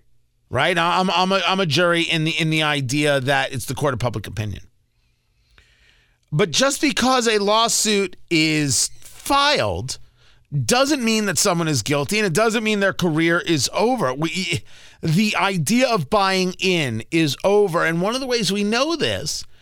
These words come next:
is because we have people like Speaker Pelosi who aren't saying that Andrew Cuomo has to go. "Believe all women unless it hurts your side," in which case, well, I don't know.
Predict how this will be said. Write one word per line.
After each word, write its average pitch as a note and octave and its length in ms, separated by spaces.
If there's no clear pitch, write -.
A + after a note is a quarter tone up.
is A#3 200
because A3 580
we G3+ 140
have A3 360
people F#3+ 580
like F3 280
Speaker G3 380
Pelosi F#3+ 720
who G#3+ 140
aren't A#3 320
saying A#3 480
that G#3+ 240
Andrew A3 320
Cuomo A#3+ 380
has A#3 220
to A#3+ 120
go. C4+ 400
"Believe C#4+ 380
all C#4+ 220
women A#3+ 340
unless A3 420
it A#3 80
hurts G#3 280
your G#3+ 180
side," A3 380
in F#3+ 80
which G#3 180
case, B3+ 340
well, D#4 600
I C4 240
don't A#3+ 200
know. D3+ 360